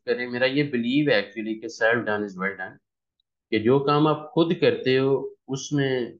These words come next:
ज़्यादा, और अल्लाह भी उनकी मदद करता है जो अपनी मदद आप करते हैं। तो हर काम दूसरों से करवाने की जो, to be very honest, के जो बीमारी है वो हम में कम होनी चाहिए। जो काम हम खुद कर सकते हैं, we have to do it।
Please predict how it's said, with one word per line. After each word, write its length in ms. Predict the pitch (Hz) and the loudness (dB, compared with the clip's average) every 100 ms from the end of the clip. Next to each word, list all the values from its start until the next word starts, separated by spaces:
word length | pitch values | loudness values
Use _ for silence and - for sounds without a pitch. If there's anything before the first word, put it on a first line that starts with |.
| 110 | -8
ज़्यादा, 440 | 107 110 104 107 | 0 0 2 4
और 100 | 117 | 4
अल्लाह 240 | 127 139 | 4 2
भी 140 | 147 147 | 0 0
उनकी 220 | 143 143 | -2 -2
मदद 280 | 131 127 120 | -6 -6 -4
करता 220 | 113 101 | -4 0
है 60 | 117 | 0
जो 140 | 120 | 0
अपनी 200 | 107 113 | -2 -4
मदद 280 | 113 107 101 | -18 -16 -8
आप 200 | 92 90 - | -8 -8 -10
करते 240 | 87 87 | -16 -18
हैं। 120 | 87 - | -18 -10
तो 80 | 123 | -2
हर 320 | 139 156 175 | 4 4 4
काम 420 | 170 139 139 143 143 - _ _ _ _ - | 2 2 2 0 -2 -10 _ _ _ _ 0
दूसरों 460 | 120 127 143 170 | 0 0 0 0
से 180 | 180 175 | 0 0
करवाने 480 | 165 131 120 113 123 | 0 0 0 -2 -4
की 260 | 123 123 107 | -6 -10 -6
जो, 200 | 117 113 107 - - - _ _ _ _ | -2 0 0 -2 -10 -20 _ _ _ _
to 80 | 104 | -4
be 80 | 107 | 2
very 280 | 107 120 139 | 4 6 4
honest, 320 | 123 117 117 | 4 2 -6
के 500 | - 120 113 104 95 | -6 -4 -4 -4 -6
जो 160 | 98 110 | -6 -4
बीमारी 500 | 110 104 104 127 131 | 0 0 2 2 2
है 140 | 101 | 0
वो 160 | 104 120 | 0 -4
हम 160 | 113 | -4
में 200 | 110 110 | -6 -8
कम 160 | 113 110 | -8 -8
होनी 240 | 98 - _ | -10 -16 _
चाहिए। 180 | _ _ _ | _ _ _
जो 80 | 123 | -6
काम 320 | 123 135 151 | -2 0 2
हम 160 | 165 160 160 | 2 2 0
खुद 180 | 156 - | -2 2
कर 120 | - | 2
सकते 360 | - 156 151 135 | 2 0 -4 -4
हैं, 160 | 127 123 | -4 -4
we 160 | 113 117 | -4 -2
have 140 | 104 | -4
to 140 | 98 104 | -6 -16
do 120 | - | -20
it। 160 | - | -20